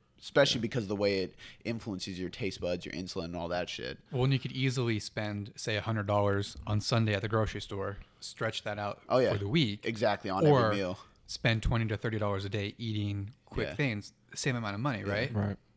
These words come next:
Speaker 1: And the same thing, you know what, like, this, this reminds me, 'cause, like, a lot of people will go ask me, like, "Yeah, can I have, like, Emerald City smoothie in my diet and stuff?" I'm like, "I don't care, like, go for it, like, it's good, like, as long as you fit it in your macros, all that stuff."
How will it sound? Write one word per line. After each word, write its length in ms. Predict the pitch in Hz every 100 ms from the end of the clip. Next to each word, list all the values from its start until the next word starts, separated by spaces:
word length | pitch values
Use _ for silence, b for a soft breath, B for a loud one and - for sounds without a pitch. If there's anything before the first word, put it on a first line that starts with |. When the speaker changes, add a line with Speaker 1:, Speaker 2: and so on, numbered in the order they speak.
| _ _ -
Speaker 1:
And 120 | 160
the 80 | 170
same 280 | - 202
thing, 180 | 202 131
you 60 | 143
know 80 | 185
what, 160 | 151
like, 180 | 107 107
this, 180 | 127 127
this 200 | - 104
reminds 320 | 123 113 110
me, 80 | 110
'cause, 220 | 101 110
like, 160 | 107 98
a 60 | 104
lot 180 | 127
of 80 | 139
people 220 | 139 117
will 100 | 117
go 340 | 107 107 101 98 B B B B -
ask 220 | 104 -
me, 80 | 110
like, 200 | 110 -
"Yeah, 220 | 170 160
can 160 | 147 139
I 60 |
have, 340 | 147 139 127 107
like, 180 | 104 -
Emerald 240 | 123 120
City 160 | 120 107
smoothie 440 | - 135 139 135
in 60 | 123
my 160 | 123
diet 180 | 123 127
and 80 | 127
stuff?" 140 | -
I'm 80 | -
like, 140 | -
"I 40 | -
don't 140 | 131
care, 240 | - 90 131
like, 160 | 123
go 140 | 110 160
for 180 | 107 98
it, 60 |
like, 140 | 104 127
it's 100 | -
good, 320 | 101 117 113
like, 180 | 98 98
as 60 |
long 140 | 101 104
as 60 |
you 60 | 101
fit 200 | - 107
it 60 |
in 100 | 110
your 80 | 104
macros, 320 | 98 101 101
all 80 | 101
that 100 | 95
stuff." 240 | - 110